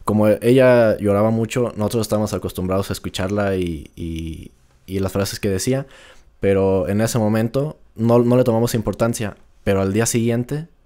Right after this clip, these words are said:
recibimos una llamada. Y en esa llamada nos notificaban que había fallecido un familiar. Pero lo más impactante es que nadie de la familia sabía,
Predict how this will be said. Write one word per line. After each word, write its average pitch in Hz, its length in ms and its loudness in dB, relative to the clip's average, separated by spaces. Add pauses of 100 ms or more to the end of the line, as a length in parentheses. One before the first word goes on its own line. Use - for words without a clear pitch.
(320)
recibimos 104 460 -2
una 104 160 -2
llamada. 98 540 -6 (840)
Y 104 100 -6
en 104 80 0
esa 104 140 0
llamada 107 420 2
nos 101 260 -2
notificaban 107 640 -4
que 95 120 -6
había 90 140 -4
fallecido 95 520 -6
un 101 60 -6
familiar. 90 500 -6 (800)
Pero 98 120 0
lo 101 80 4
más 113 220 2
impactante 123 760 0
es 104 200 -2
que 110 260 2
nadie 123 300 2
de 120 80 4
la 104 80 0
familia 107 320 -2
sabía, 110 500 -2